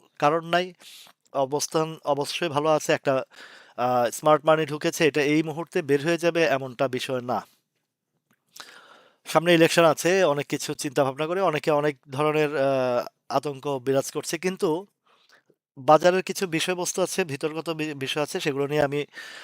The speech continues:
গতকালকে লাইভেও আলোচনা করেছিলাম এবং আমার এই, এইখানেও আলোচনা করেছিলাম। তো সবই আমার, আমার দৃষ্টিতে পজিটিভ ছিল, আমি খুবই পজিটিভলি দেখেছিলাম।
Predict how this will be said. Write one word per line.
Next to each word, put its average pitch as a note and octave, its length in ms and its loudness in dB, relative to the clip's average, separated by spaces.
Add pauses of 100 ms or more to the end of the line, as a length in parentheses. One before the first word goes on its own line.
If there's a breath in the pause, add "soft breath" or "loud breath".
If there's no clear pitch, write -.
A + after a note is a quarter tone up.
(160 loud breath)
গতকালকে D#3 340 2
লাইভেও D#3+ 300 10
আলোচনা F3+ 360 6
করেছিলাম F#3+ 540 2
এবং E3 460 2
আমার C3+ 260 0
এই, B2+ 280 -2
এইখানেও D3 420 -2
আলোচনা C3+ 360 0
করেছিলাম। C3 520 -6 (280)
তো A2+ 220 -8 (340)
সবই F3 340 4 (180)
আমার, D3+ 320 4
আমার E3+ 340 8
দৃষ্টিতে F3+ 420 2
পজিটিভ C#3 440 -2
ছিল, E3 260 -4 (580 loud breath)
আমি D#3+ 280 2
খুবই D#3 300 -8
পজিটিভলি D3+ 800 2
দেখেছিলাম। E3 960 2